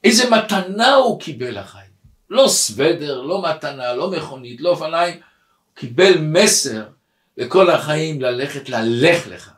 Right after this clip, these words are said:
לך לעצמך. אז לחיים, לחיים,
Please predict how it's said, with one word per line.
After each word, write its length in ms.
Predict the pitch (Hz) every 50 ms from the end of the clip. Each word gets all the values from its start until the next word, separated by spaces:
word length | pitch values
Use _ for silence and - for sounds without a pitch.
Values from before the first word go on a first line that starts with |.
| _ _ _ _ _ _ _ _ _ _ _ -
לך 260 | 120 135 135 123 117
לעצמך. 640 | 110 107 - 104 98 - - 76 76 73 - - 64 - _ _ _ _ _ _ _ _ _ _ _ _ _ _
אז 260 | - 101 98 - - - -
לחיים, 440 | 92 92 - 147 151 151 143 123 110
לחיים, 380 | 107 113 113 117 117 113 110